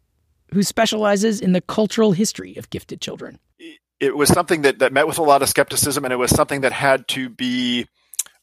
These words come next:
Speaker 2: uh, kind of promoted and supported.
Speaker 1: Terman made his case, and as he did so, he was part of a trend that forever changed the field of psychology.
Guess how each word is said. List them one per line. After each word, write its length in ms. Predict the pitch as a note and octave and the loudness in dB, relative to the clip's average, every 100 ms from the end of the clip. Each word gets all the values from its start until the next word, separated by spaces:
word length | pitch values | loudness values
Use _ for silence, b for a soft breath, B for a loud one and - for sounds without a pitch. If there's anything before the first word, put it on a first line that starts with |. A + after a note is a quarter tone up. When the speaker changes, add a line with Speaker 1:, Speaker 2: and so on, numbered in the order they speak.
| - | -12
Speaker 2:
uh, 340 | G2 - - | -8 -6 -8
kind 220 | - B2 A#2+ | 0 2 4
of 200 | A2+ - - | 0 -4 -10
promoted 580 | C3 A#2 B2 D3+ E3 E3+ B B B | -6 2 4 6 4 -2 B B B
and 200 | A#2 A2+ | -2 0
supported. 680 | - - - B2 D3 G#3 - _ _ | 0 0 0 2 4 2 -2 _ _
Speaker 1:
Terman 300 | - A#3+ C4 | -2 2 4
made 200 | G#3+ F#3+ | 4 2
his 140 | F#3 F3+ | 0 -2
case, 440 | - - - - _ _ _ _ | -6 -16 -20 -20 _ _ _ _
and 100 | D3+ | -2
as 140 | F3 G3+ | 0 0
he 80 | G#3+ | 0
did 180 | C4 | 0
so, 340 | A3 - - - _ _ _ _ | -2 -6 -10 -16 _ _ _ _
he 100 | - C4 | 0 0
was 100 | - | 0
part 160 | A4+ | 0
of 80 | G#4 | -2
a 40 | |
trend 540 | - - D4 G3 D#3+ - _ | -2 0 2 2 -4 -14 _
that 120 | - | -10
forever 520 | - - - G#3 A3+ | -6 -8 0 2 2
changed 480 | A3 - C#3+ G2 G2+ | 0 -2 -4 -6 -10
the 60 | - | -10
field 260 | - G2 | -10 -10
of 80 | B2 | -10
psychology. 600 | - - - - - - | -12 -12 -14 -16 -16 -18